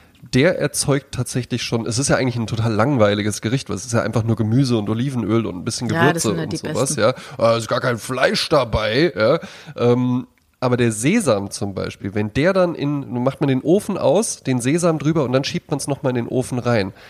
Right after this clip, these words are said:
Speaker 1: Und dann entwickelt der so Röstaromen. Und wenn
Speaker 2: Mhm.
Speaker 1: die so in der Luft liegen, dann kriegt man sofort Appetit. Und jetzt hab ich hier am, äh, am, am Montag oder wann ich's gemacht hab,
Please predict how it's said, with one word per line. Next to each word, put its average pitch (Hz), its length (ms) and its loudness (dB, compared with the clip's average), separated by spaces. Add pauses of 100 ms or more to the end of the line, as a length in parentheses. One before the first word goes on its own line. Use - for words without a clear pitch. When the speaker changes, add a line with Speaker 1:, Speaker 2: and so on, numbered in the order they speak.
(200)
Speaker 1:
Und 113 160 -4
dann 127 120 4
entwickelt 135 480 -2
der 160 140 2
so 143 200 2
Röstaromen. 98 880 0
Und 175 140 4
wenn 160 140 4
Speaker 2:
Mhm. 160 40 -2
Speaker 1:
die 175 160 2
so 196 160 2
in 151 160 -2
der 139 140 2
Luft - 340 -2
liegen, 110 380 -2 (180)
dann 120 160 2
kriegt - 320 -2
man 156 140 4
sofort 143 640 -2
Appetit. - 500 -2
Und 110 140 -4
jetzt 117 180 -4
hab 135 160 -4
ich - 100 -2
hier 135 300 0
am, 113 260 -2
äh, 104 240 2 (380)
am, 104 220 -2
am 101 140 -2
Montag 139 320 2
oder 135 160 0
wann 131 100 2
ich's 135 120 -4
gemacht 131 320 -2
hab, 139 200 2